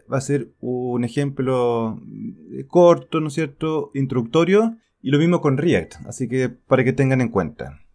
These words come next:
Claro, porque no es un curso de React ni tampoco de Angular, pero lo quiero incluir en este curso para que tengan un espectro de los frontend más importantes para trabajar con backend por el lado de Spring, ¿no es cierto? Claro, es muy importante. También,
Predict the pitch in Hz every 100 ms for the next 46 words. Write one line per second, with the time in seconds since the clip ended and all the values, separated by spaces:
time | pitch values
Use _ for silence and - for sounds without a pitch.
0 | _ 117 101 110 113 113 135 131 135 139
1 | 131 117 101 131 135 131 - 120 120 113
2 | 117 127 143 156 160 139 123 120 131 135
3 | 135 143 139 139 135 131 143 147 135 127
4 | 139 139 147 123 - 120 113 - 165 165
5 | 170 180 175 - 123 143 131 135 131 135
6 | - 160 160 160 170 - 127 151 165 143
7 | 143 156 156 143 175 190 - _ _ _
8 | 139 143 143 143 147 143 131 151 - 165
9 | 180 185 - _ _ _ _ 127 120 139
10 | 131 135 185 117 95 123 - 143 156 135
11 | - 127 - - _ _ - - _ -
12 | 120 151 143 - 104 - 101 - 123 127
13 | 170 202 220 -